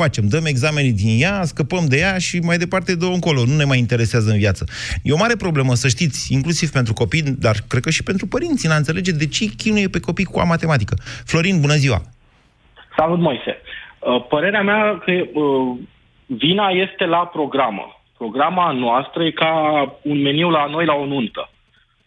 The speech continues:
Speaker 2: Nu poți să mănânci tot la o nuntă, ni-, așa nici programa școlară. Nu poți să o, să o cuprinzi pe toată.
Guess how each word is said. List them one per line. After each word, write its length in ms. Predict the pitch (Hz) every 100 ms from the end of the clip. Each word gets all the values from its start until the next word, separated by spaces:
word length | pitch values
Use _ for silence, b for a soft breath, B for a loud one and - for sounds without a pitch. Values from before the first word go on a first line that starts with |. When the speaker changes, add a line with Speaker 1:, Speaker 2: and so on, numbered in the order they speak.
| _ _ -
Speaker 2:
Nu 140 | 185
poți 220 | 196 185
să 240 | 170 143 127
mănânci 440 | 127 127 127 - - - _ -
tot 360 | 135 123 -
la 80 | 113
o 120 | 110
nuntă, 480 | 135 180 170 160 165
ni-, 200 | 151 170
așa 220 | 147 147 160
nici 260 | 151 160 147 143 131 127 - -
programa 260 | 139 135 131
școlară. 260 | - 120 139
Nu 80 | 156
poți 200 | 160 -
să 60 |
o, 120 | 139 120 123 117 - B B B B _ - 131 -
să 60 |
o 520 | 131 123 123 117 117 113
cuprinzi 420 | 120 127 143 -
pe 80 | 120
toată. 380 | 113 101 -